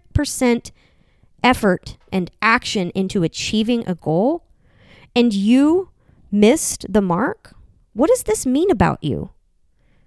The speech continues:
You choose your story, right? Me personally, I choose to tell myself, "What a freaking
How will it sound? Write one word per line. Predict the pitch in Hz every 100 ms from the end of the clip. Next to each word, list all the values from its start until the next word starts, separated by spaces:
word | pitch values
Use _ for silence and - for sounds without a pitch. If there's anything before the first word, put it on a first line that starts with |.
| _ _ _
You | 240 403
choose | - - 453 494
your | 359
story, | 349 - - 427 453 180 160 185 _
right? | - 214 370 453 - _ _ _ _ _ _ _ _
Me | 247 294 415
personally, | - 285 302 - 359 381 415 453 - _
I | 269 330 453
choose | - 320 302 -
to | -
tell | - 226
myself, | 262 247 233 196 175 165 - _ - _ -
"What | 220 370
a | 440
freaking | - - 277 254 302 302